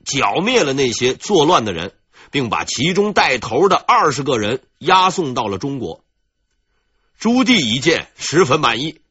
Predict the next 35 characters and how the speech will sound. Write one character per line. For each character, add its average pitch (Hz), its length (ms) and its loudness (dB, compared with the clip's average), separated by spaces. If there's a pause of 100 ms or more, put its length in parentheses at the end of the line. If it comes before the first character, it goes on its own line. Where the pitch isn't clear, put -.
(400)
他 165 160 2
也 151 160 2
给 110 320 -2
足 143 300 -2
了 233 180 -2
日 220 280 -4
本 95 240 -6
将 175 280 0
军 165 120 -2
的 165 80 -2
面 165 260 -2
子， 76 160 -16 (540)
又 175 320 4
让 151 280 2
他 151 140 -4
们 139 160 -4 (160)
把 98 200 2
这 226 180 0
些 170 280 2
人 147 240 0 (200)
押 175 320 2
回 156 220 0
日 247 300 -4
本 117 260 -6
国 127 320 -2
自 170 280 -4
己 87 160 -12
去 170 180 -6
处 104 220 -8
置。 113 200 -10 (2000)
日 277 200 2
本 202 160 2
的 247 80 4
使 117 260 -4
臣 151 400 -6